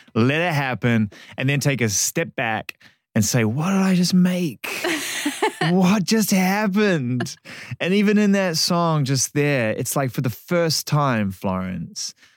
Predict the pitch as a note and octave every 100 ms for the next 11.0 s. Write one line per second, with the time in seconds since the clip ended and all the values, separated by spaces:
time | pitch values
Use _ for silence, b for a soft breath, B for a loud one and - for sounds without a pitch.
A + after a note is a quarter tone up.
0 | b - A2+ - C3 B2+ A#2+ A#2 A2+ A2+
1 | A#2 A#2 A#2+ B2+ G#2 B2 G#2+ F#2 - A2
2 | G2+ - G2 - G2+ G2+ - - E2+ -
3 | - - - - - - B B B -
4 | F#2+ C3+ - B2+ C3+ C3 B2 A#2 - -
5 | E3 G3 D#3+ A2+ A2 G2 G#2 G2 F#2+ G2
6 | - C3+ - B2 G#2+ G#2+ F#2+ B2+ - -
7 | C#3 C3+ - A2+ A#2+ A#2 A#2 A2+ G#2+ F#2+
8 | - - G#2+ G2 G#2 - G#2 G2+ G2+ G2+
9 | G2 F#2 - - F#2+ G2+ F2+ - F#2+ F2
10 | D2+ - G2+ F2 D#2 - - F2+ F2 -